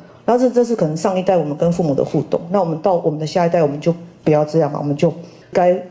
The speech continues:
放软的时候就要放软。就我常也会跟两个小朋友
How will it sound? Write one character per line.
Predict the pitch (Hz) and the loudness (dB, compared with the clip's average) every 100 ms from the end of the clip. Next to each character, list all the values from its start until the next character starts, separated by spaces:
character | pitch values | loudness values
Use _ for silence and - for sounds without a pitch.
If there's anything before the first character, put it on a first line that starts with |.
| - _ _ - | -20 _ _ -16
放 | - 208 165 | -2 0 2
软 | 131 | 0
的 | 147 | 2
时 | 175 | 2
候 | 165 | 2
就 | 160 | 2
要 | |
放 | 151 - 143 | 0 -2 -4
软。 | - - - - | -6 -10 -16 -20
就 | - 240 | 2 4
我 | 175 | 4
常 | 196 196 214 - - - | 2 0 -2 -10 -20 0
也 | 175 | 4
会 | 190 214 | 4 4
跟 | 202 202 - - | 2 2 -8 -2
两 | 170 151 | -2 2
个 | 170 | 0
小 | 156 165 | 2 0
朋 | 175 180 | 2 2
友 | 160 | 2